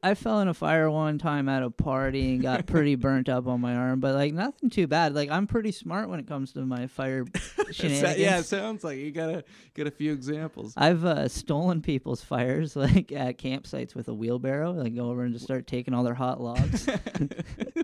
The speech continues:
Speaker 2: What? Just in front of them? Did they catch you doing it? Or, like, were they away from the fire?
Speaker 1: No, they wanted us to leave their fire 'cause they wanted to go to bed, so we rounded up a bunch of wheelbarrows and stole their fire.
Speaker 2: <laughs> I hope it was a metal wheelbarrow.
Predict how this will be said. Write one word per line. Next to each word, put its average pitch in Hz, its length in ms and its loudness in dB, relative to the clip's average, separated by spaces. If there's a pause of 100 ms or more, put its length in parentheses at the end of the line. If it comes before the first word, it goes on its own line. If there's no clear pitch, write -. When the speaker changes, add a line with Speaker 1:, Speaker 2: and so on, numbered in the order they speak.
Speaker 2:
What? - 440 -16 (420)
Just 220 220 -6
in 175 120 0
front 220 260 -2
of 285 60 -2
them? 330 180 -4
Did 196 100 -8
they 143 120 -2
catch - 280 -8
you 214 60 -8
doing 190 260 -6
it? 254 220 -12
Or, 139 200 -8
like, 127 200 -8
were 143 120 -4
they 147 120 0
away 151 240 0
from 156 160 -8
the 147 80 -8
fire? 185 420 -10 (300)
Speaker 1:
No, 156 220 6
they 156 120 6
wanted 165 320 4
us 151 160 0
to 139 100 0
leave 143 300 2
their 123 160 2
fire 113 280 -2
'cause 110 160 -4
they 120 100 -2
wanted 117 280 -2
to 110 60 -6
go 110 120 -6
to 101 100 -8
bed, 98 320 -10
so - 200 -14
we 101 340 -8 (280)
rounded 120 380 -2
up - 180 -8
a 127 80 -2
bunch 120 300 -2
of 123 140 -6 (1040)
wheelbarrows 117 720 0
and 123 180 -6
stole 127 360 -4
their 127 180 2
fire. 139 440 -4
Speaker 2:
<laughs> - 20 -10
I 214 40 -8
hope 185 200 -8
it - 20 -4
was 175 120 -6
a 160 60 -6
metal 143 380 -4
wheelbarrow. 127 640 -6